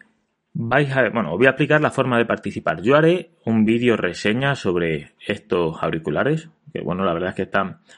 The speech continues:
bastante bien. De hecho, se han visto ya bastante en YouTube y en Instagram, o sea que muy bien. Haré un vídeo analizando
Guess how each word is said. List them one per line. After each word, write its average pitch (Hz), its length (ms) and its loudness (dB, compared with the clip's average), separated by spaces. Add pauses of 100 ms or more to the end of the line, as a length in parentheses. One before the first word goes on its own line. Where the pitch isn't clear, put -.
bastante 127 360 -2
bien. 127 180 2
De 127 60 2
hecho, 131 160 0
se 143 100 -2
han 120 100 -2
visto 113 340 2
ya 101 160 2
bastante 101 400 -2
en 98 120 0
YouTube 107 440 2
y 98 80 0
en 87 100 0
Instagram, 151 540 0
o - 20 -20
sea 87 200 -6
que 73 220 -6
muy 95 180 -2
bien. 131 360 0 (800)
Haré 135 200 4
un 180 140 4
vídeo 160 280 6
analizando 120 760 2